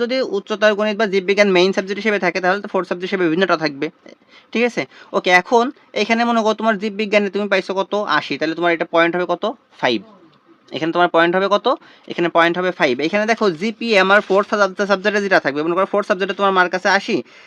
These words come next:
তাহলে সেইখানে তোমার মার্ক আসবে, তাহলে জিপিএ আসবে কত? তোমার জিপিএ আমরা আশির হিসাবটা আমরা তো সবাই জানি যে দেখো আশি যদি থাকে তাহলে আমার ফাইভ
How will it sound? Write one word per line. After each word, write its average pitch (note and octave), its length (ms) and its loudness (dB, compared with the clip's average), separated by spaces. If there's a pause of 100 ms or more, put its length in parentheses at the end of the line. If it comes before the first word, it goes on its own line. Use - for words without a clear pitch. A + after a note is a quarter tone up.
(100)
তাহলে F#3+ 200 -4
সেইখানে F#3+ 300 0
তোমার G3 200 2
মার্ক F3+ 200 4
আসবে, - 160 -6
তাহলে G3 200 0
জিপিএ G3 240 -2
আসবে F#3+ 220 -2
কত? E3+ 80 0 (100)
তোমার D3+ 180 4
জিপিএ F3 220 0
আমরা E3+ 120 0 (160)
আশির E3+ 220 -4
হিসাবটা F3+ 280 -2
আমরা F3 180 0
তো F3+ 120 -4
সবাই F3 220 4
জানি D3+ 200 4
যে C#3+ 100 -6
দেখো C#3+ 200 0
আশি D3+ 140 -2 (160)
যদি E3 180 -2
থাকে D#3 140 -2
তাহলে D#3+ 140 4
আমার D#3+ 140 2
ফাইভ F3+ 120 4